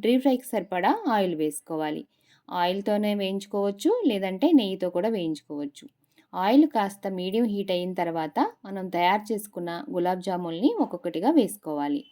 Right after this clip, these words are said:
గులాబ్ జామున్లన్నీ ఒక్కసారే వేయకుండా ఇలా కొంచెం ఖాళీగా ఉండేటట్టు వేయించుకుంటే చక్కగా వేగుతాయి. అలాగే ఆయిల్ బాగా హీట్ అయిపోయిన తర్వాత వేశారంటే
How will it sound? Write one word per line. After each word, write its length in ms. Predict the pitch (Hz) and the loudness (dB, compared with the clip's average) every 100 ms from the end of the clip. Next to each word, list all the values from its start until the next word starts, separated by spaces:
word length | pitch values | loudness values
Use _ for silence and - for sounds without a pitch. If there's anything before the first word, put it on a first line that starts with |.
| _ - - - | _ -20 -20 -6
గులాబ్ 360 | 196 202 214 208 | 2 4 4 4
జామున్లన్నీ 640 | 214 214 196 175 175 262 | 0 0 -2 -2 2 2
ఒక్కసారే 540 | 370 202 180 196 196 190 | 2 -2 -8 -2 -2 0
వేయకుండా 500 | 170 160 160 160 285 | -2 -4 -4 -2 -2
ఇలా 220 | 392 220 | -2 -4
కొంచెం 360 | 196 180 175 175 | -4 -6 -6 -8
ఖాళీగా 520 | 175 180 175 208 220 208 | -6 -2 0 0 0 -4
ఉండేటట్టు 520 | 196 185 175 175 247 480 | -4 -4 -6 -4 -2 0
వేయించుకుంటే 680 | 381 208 190 - - 165 165 440 - - _ _ | 0 0 -4 -8 -8 -4 -2 -4 -6 -20 _ _
చక్కగా 360 | 226 214 202 269 | -6 -4 2 4
వేగుతాయి. 540 | 220 160 143 165 156 - _ _ _ | 4 -2 -6 -6 -6 -10 _ _ _
అలాగే 360 | 185 185 180 311 494 _ _ _ | -2 0 2 2 0 _ _ _
ఆయిల్ 280 | - 208 302 | -2 6 6
బాగా 380 | 220 196 196 247 | 6 4 4 2
హీట్ 320 | 220 196 196 | 0 -4 -2
అయిపోయిన 320 | 208 214 202 196 | -2 -2 -4 -2
తర్వాత 320 | 185 180 180 | -2 -2 -2
వేశారంటే 640 | 175 170 - 170 165 165 | -4 -4 -4 -4 -4 0